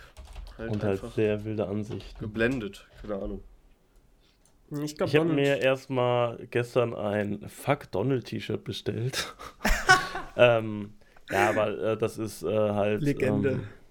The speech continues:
Speaker 3: Legende.
Speaker 2: ich weiß nicht, das ist halt so eine, äh, Münchner Marke, die hat, glaub ich, vor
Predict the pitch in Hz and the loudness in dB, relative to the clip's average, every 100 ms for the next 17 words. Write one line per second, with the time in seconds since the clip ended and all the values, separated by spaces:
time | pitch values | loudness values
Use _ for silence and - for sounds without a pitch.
0 | - - - 208 135 131 131 135 110 110 | -20 -20 -18 -12 -8 -6 -2 4 4 2
1 | 104 101 101 117 104 113 113 110 107 101 | -6 -6 0 0 2 0 4 4 4 2
2 | - - 101 101 98 104 117 - 117 107 | -2 -4 -4 -2 -4 -2 -4 0 2 4
3 | 113 131 113 110 - 110 107 - 104 92 | 2 0 -2 -4 0 -2 0 2 4 4
4 | 92 - | 2 -4